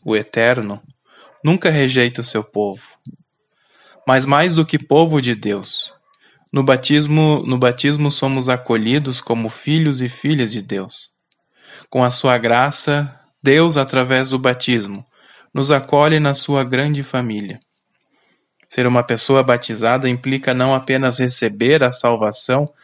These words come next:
pela graça divina, mas de igual modo,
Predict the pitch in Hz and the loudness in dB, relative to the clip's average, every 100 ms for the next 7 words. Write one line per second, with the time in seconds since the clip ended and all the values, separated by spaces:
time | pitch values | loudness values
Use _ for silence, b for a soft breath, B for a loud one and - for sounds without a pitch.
0 | b b - 120 107 101 110 143 160 135 | b b -4 0 0 0 2 2 0 -4
1 | 120 107 107 98 120 _ _ _ b b | -4 -8 -8 -10 -14 _ _ _ b b
2 | b b - 120 117 123 113 120 131 135 | b b -2 0 0 -2 0 2 2 2
3 | 117 104 - | 2 0 -4